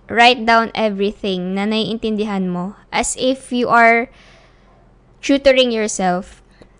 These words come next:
Parang tinuturuan mo yung sarili mo habang sinusulat mo sa papel lahat ng naiintindihan mo from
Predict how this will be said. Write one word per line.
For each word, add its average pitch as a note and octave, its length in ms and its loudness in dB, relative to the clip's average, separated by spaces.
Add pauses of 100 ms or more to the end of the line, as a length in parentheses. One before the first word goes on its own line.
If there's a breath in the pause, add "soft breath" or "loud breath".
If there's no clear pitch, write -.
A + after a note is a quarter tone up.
(160 soft breath)
Parang D4+ 240 6
tinuturuan D#4+ 480 2
mo D4+ 80 0
yung D#4 160 -2
sarili C4 320 0
mo A#3+ 160 -2
habang A#3 320 2
sinusulat A#3+ 480 0
mo A3 160 -6
sa A3+ 160 -2
papel G3+ 560 -2
lahat A#3 240 -4
ng A#3 160 -4
naiintindihan A3+ 640 -4
mo F#3+ 160 -6
from G#3+ 240 -8